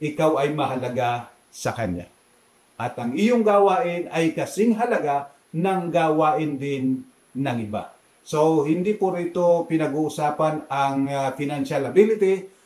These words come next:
sapagkat ang lahat ay pag-aari ng ating Panginoong Diyos. Kung kinakailangan sa gawain,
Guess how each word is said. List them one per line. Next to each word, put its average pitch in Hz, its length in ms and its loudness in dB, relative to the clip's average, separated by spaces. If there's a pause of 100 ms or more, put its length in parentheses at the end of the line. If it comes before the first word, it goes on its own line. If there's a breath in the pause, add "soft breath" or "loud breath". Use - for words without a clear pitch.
sapagkat 233 480 0
ang 190 240 -2
lahat 170 480 0
ay 156 160 -4
pag-aari 135 720 -2
ng 127 160 -6 (160)
ating 120 320 -2
Panginoong 117 480 -2
Diyos. 107 320 -8
Kung 262 320 2
kinakailangan 147 880 0
sa 110 160 -8
gawain, 120 640 0